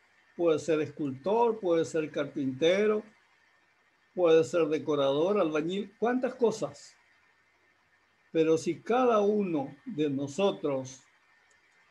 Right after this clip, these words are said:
descubrimos esa mejor habilidad para poder comprender a nuestros alumnos,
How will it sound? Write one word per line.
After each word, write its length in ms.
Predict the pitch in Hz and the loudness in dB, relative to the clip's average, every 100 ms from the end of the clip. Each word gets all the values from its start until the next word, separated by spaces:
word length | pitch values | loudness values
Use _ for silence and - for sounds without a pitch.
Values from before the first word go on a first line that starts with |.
| _ _ _ - | _ _ _ -12
descubrimos 880 | 139 160 - 175 180 202 196 180 | -6 -4 -2 0 2 2 2 2
esa 280 | 180 180 180 | 2 0 -2
mejor 420 | 165 160 175 190 | -2 -2 -4 -2
habilidad 720 | 180 170 170 175 160 175 170 170 | -2 -2 -4 -4 -2 0 -2 -2
para 260 | 165 160 | -2 0
poder 340 | 160 151 175 170 | 0 0 0 -2
comprender 840 | 185 170 - 170 170 175 196 - 180 | -6 -4 -2 -2 2 2 2 0 -6
a 80 | |
nuestros 520 | 185 185 170 180 170 170 | -4 -2 -4 -4 -4 -2
alumnos, 760 | 165 214 220 233 220 - - | -2 0 0 -2 -4 -6 -18